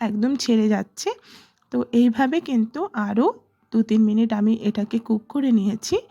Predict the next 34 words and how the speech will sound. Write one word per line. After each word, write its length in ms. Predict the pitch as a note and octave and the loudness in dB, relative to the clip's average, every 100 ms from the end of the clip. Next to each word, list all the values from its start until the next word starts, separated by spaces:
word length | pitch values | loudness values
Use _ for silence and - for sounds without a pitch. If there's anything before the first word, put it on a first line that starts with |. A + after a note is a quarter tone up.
| - - - _ _ _ _ - | -20 -20 -20 _ _ _ _ -8
তো 60 | - - | -4 2
এবার 280 | C4 A#3+ C4+ | 4 4 0
কিন্তু 360 | D#4 D#4 D#4 B3+ - | -4 -8 -4 -4 0
আমার 240 | B3 A#3 A#3+ | 2 4 4
মিষ্টিটা 440 | A#3 A#3 C4 D#4 B3+ G3+ | 2 0 -6 -4 -4 -4
একদম 280 | G#3+ C4+ C#4 | -4 -2 0
রেডি 260 | A#3+ A#3 | 0 0
হয়ে 240 | D4 D4 G#3 | 0 -2 -2
গেছে, 320 | G3 G3 - A#4+ - - - | -4 -4 -6 -6 -8 -14 -4
আর 120 | B3 A3+ | -2 2
এটাকে 380 | A#3+ C#4 C#4+ G#4 | 0 0 -4 -2
আমি 180 | D#4 A#3+ | 0 0
একটা 240 | A3 B3 | 0 -4
প্লেটের 460 | A3+ A#3 - - E4 | -6 -6 -6 -4 -2
মধ্যে 340 | C4+ G3+ G#3+ G4+ | 0 0 -2 -4
ঠান্ডা 300 | - C4 G#3+ | 0 2 2
করে 240 | G3+ G3+ F#3+ | 0 -4 -4
নিচ্ছি। 440 | F#3+ - - - G#3 A3+ _ _ _ _ _ _ _ _ - | -6 -8 -12 -8 -8 -8 _ _ _ _ _ _ _ _ -4
বন্ধুরা, 460 | A3 A#3+ B3+ C#4 G4+ | 2 2 4 2 0
তোমরা 300 | C#4+ A#3+ B3 A#3 | 0 0 2 2
বিশ্বাস 320 | A3 - E4 - | 0 -2 -6 -6
করো, 260 | A#3 A3 C5 - | -6 -4 -4 -2
এই 120 | B3 | 0
মিষ্টিটা 480 | B3 B3+ - C#4+ E4 - | 0 -2 -6 -8 -8 -8
খেতে 320 | C4 A#3 E4+ | -8 -6 -6
কিন্তু 380 | - C4 B3 - A#4 E4 - | -6 -8 -8 -4 -4 -6 -2
দোকানের 460 | B3+ B3+ B3 A#3+ | -2 0 0 0
থেকেও 280 | A#3+ A#3 A3+ | 0 0 0
সুন্দর 360 | A3 G#3+ G#3 G3+ | -2 -4 -2 -2
হয়, 140 | G3 A3+ - | -2 -6 -6
দারুণ 340 | C4 C#4+ D#4+ D4+ | -2 0 0 0
টেস্টি 360 | B3+ A#3 - B3 | -2 -2 -2 -2
হয়। 180 | D#4 - - - | -2 -6 -20 -16
তো 60 | - | -6